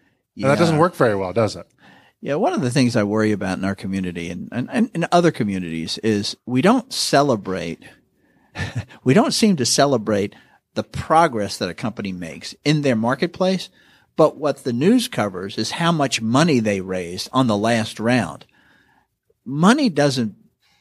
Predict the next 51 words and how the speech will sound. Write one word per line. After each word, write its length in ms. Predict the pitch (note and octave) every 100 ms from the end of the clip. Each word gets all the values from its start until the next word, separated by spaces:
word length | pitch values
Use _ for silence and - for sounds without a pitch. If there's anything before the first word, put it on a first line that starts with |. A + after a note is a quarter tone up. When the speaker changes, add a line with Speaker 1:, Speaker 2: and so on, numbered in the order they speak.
| _ -
Speaker 2:
build 320 | C3+ A2+ G#2
companies. 480 | B2 G2+ G2 G2 -
People 380 | - G#3 - A2+
build 300 | G2+ G2 G2
companies. 640 | - E2+ - D2+ - - - -
<laughs> 60 | - - A#2+ -
Speaker 1:
Yeah. 200 | C3+ F#3 - _ _
Speaker 2:
You 140 | - A#2
know, 200 | G#2+ G#2
so 280 | - E3 D3
it's, 300 | D3+ - D#3+
uh, 320 | C#3 B2+ A#2+
we, 220 | D3+ C#3+ -
we 120 | D#3+
should 240 | D3+ D4 E4+
be 120 | B2+
celebrating, 680 | - D3+ C#3+ A#2+ A#2 A#2 A#2+
"Oh 160 | C3+ F#3+
my 180 | F3
gosh, 380 | E3 A3+ C#3+ B2
they 140 | C3 B2
did 200 | D3 C#3+
a 60 |
deal 340 | A#2 D3 E3+ D3
with 180 | A#2+ -
A 160 | C#3+ D#3
T 240 | - F3
and 120 | D#3
T." 380 | - F#3 D#3+ - _ _ _
That 400 | A#2 B2 G#3+ F4+
should 260 | - - A2
be 140 | G#2+
the 120 | G2 F#2+
news, 500 | D3+ B2+ F2+ - B2
not 300 | D3 B3 -
that 160 | C3
they 140 | A#2+ A2
raised 420 | A2+ A2+ G#2+ -
fifty 340 | D3+ D3+ C3
million 360 | B2 A#2 G#2+ G#2
dollars, 460 | B2+ D3 A#2+ G#2+
you 80 | A#2
know, 180 | G#2+ G#2
in 80 | G2+
the 80 | G2+
last 360 | A2 A2 -
round 320 | A2 A#2+ A2+
at 120 | G#2 G#2
a, 260 | G2 G2 -
you 140 | A#2
know, 260 | F#2+ F#2+